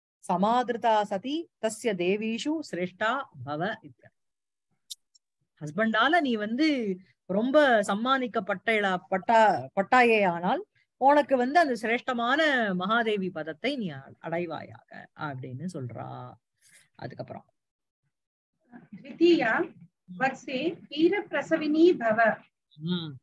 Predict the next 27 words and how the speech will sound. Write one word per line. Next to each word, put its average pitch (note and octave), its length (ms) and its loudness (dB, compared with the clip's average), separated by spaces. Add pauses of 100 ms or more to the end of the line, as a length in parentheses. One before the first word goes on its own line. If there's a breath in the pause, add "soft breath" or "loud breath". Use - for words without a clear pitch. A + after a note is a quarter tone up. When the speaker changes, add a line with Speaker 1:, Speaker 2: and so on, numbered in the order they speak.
(240 soft breath)
Speaker 1:
அடுத்தது C4 440 4
வந்து A3+ 220 2
என்ன? F#3+ 300 2
வீரப்பிரசவினி A3 840 -2
பவ E3+ 200 0 (100)
அப்படின்னா, F#3+ 260 -2
வீரப்பிரசவினி A3 840 -2
பவனா G#3 420 -2
வீரம் A#3+ 420 -2 (440)
குமாரம் C4 560 4
ஜனயஸ்வ G#3+ 420 0
இத்யர்த்தः. F3+ 540 -6 (240)
வீரமான A#3+ 520 2
ஒரு G#3 240 0
புத்திரனை A#3+ 460 0
வந்து A3+ 380 0
பெற்றெடுப்பவளாக A3+ 1040 2
நீ A3 200 -2
விளங்கு. D#3 420 -8 (680)
Become C4 240 0
the G#3 200 2
mother B3+ 260 4
of A#3+ 140 -2
a, C4+ 340 4 (420)
a G3 240 0
great A#3+ 220 4 (120)
son. F3+ 180 0